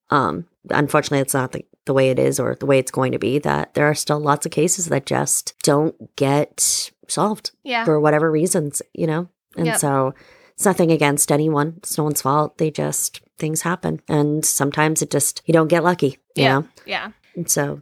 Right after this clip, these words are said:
Speaker 2: Just the tip of
Speaker 1: but
Speaker 2: the iceberg.
Speaker 1: there's an also, yeah. But, you know, there's also a positive. You have folks like, you know, Finley Creek Task Force or Lee and Anthony who give it their all every day to make sure that those cold cases don't get forgotten
Speaker 2: Mm-hmm.
Speaker 1: and that they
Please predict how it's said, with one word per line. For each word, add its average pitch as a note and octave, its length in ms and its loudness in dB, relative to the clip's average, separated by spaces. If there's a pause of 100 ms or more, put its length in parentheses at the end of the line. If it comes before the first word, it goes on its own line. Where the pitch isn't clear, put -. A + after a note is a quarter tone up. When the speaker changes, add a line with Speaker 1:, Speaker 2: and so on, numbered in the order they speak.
(160)
Speaker 2:
Just - 380 -10
the B3+ 80 -8
tip C#4 180 -12
of D#4+ 60 -8
Speaker 1:
but D#4+ 80 4
Speaker 2:
the D#4 120 4
iceberg. F#3+ 80 -2
Speaker 1:
there's A#3+ 160 2
an A3+ 100 2
also, F#3+ 460 -4 (200)
yeah. E3 640 2 (140)
But, A#4 180 2
you E4+ 80 2
know, D#4 80 4
there's C#4+ 160 2
also A#3 220 0
a E3+ 40 0
positive. D#3+ 420 0
You E3 100 -2
have E3 160 -2
folks - 400 -2
like, D#3 340 0 (520)
you F#3 100 4
know, F3 240 2 (240)
Finley F3 260 0
Creek F3 240 -6
Task F#3+ 300 0
Force D#3 380 0
or B2+ 420 -2
Lee E3+ 240 2
and E3+ 80 2
Anthony F3 500 0
who G3+ 500 0 (100)
give F#3+ 140 -6
it B3 60 -2
their D4+ 120 2
all D#4+ 160 4
every D#4 200 2
day D#4+ 220 2
to A3+ 140 2
make A3+ 220 0
sure B3+ 200 -2
that A3+ 160 -4
those A3+ 180 -2
cold A#3+ 220 -2
cases B3+ 320 -2
don't G3+ 180 -6
get G#3+ 180 -6
forgotten B3+ 520 -2 (120)
Speaker 2:
Mm-hmm. B3+ 60 -6
Speaker 1:
and A3+ 320 0
that G3+ 340 -4
they F3+ 640 0